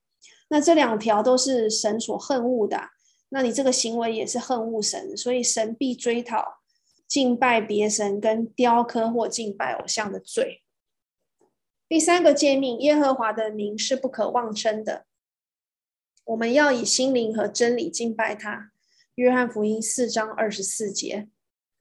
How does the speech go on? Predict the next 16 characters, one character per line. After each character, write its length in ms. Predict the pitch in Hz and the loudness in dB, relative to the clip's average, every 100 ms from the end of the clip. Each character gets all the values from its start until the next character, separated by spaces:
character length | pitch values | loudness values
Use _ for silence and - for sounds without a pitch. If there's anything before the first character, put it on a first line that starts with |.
| _ _ _ _ _ _ _ | _ _ _ _ _ _ _
第 140 | 320 | 2
四 220 | 311 349 | 2 4
个 120 | 339 269 | 4 4
诫 240 | 285 277 | 4 4
命， 380 | 277 254 196 - _ _ _ | 4 0 -6 -16 _ _ _
安 200 | 294 320 | 0 2
息 220 | 311 240 | 2 -2
日 460 | 247 277 247 - _ _ | 0 0 0 -4 _ _
要 260 | 269 254 | 0 2
守 340 | 233 - - 175 | 0 -2 0 -2
为 200 | 185 208 | -4 -4
圣 380 | - 262 226 | 0 0 -2
日。 340 | 233 - - _ _ _ _ _ _ _ _ _ _ _ | -6 -8 -8 _ _ _ _ _ _ _ _ _ _ _
这 180 | - 359 | 0 2
里 240 | 349 240 | 2 0
跟 380 | 220 262 277 277 | 2 2 2 -4